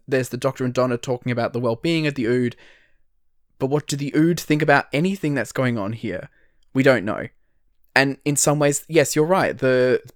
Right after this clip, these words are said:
behind the big master brain being corralled and, and kept under force means that the ways in which the Ood have, uh, been able to communicate up to this point is just through, like,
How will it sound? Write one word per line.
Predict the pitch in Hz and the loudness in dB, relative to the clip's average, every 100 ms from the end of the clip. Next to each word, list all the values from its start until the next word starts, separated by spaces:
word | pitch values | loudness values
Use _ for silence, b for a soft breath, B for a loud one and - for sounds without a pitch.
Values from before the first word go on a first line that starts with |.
| _ | _
behind | - 131 143 139 139 | -2 -2 0 -2 -2
the | 135 | -4
big | 123 139 135 - | -2 -4 -4 -6
master | 127 123 - 120 | -4 -4 -4 -4
brain | 120 120 113 | -2 -2 -2
being | 117 113 113 110 - - | -4 -4 -6 -8 -10 -12
corralled | - 120 113 110 113 | -4 0 0 -2 -2
and, | 107 104 104 | -6 -6 -8
and | 107 110 104 | -8 -8 -6
kept | - - 127 | -6 -6 -6
under | 113 110 | -6 -8
force | - - 117 110 107 - | -10 -10 -6 -4 -6 -8
means | 117 117 107 | -4 -4 -4
that | 107 - b b b b - | -6 -6 b b b b -2
the | |
ways | 123 120 | 2 2
in | 120 | 2
which | 117 - | -2 -4
the | 85 | -6
Ood | 110 107 - b b | -6 -8 -12 b b
have, | - 113 110 - - - _ _ _ _ _ _ | -4 -2 -4 -12 -20 -20 _ _ _ _ _ _
uh, | 120 120 | 0 0
been | 120 | 0
able | 117 | -2
to | 110 | -4
communicate | - 131 127 120 | -6 -6 -4 -4
up | |
to | - | -6
this | 120 | -8
point | - 120 | -2 -2
is | 107 - | -2 -6
just | 123 - | -8 -8
through, | 127 123 | -6 -2
like, | 117 107 - | -2 -4 -10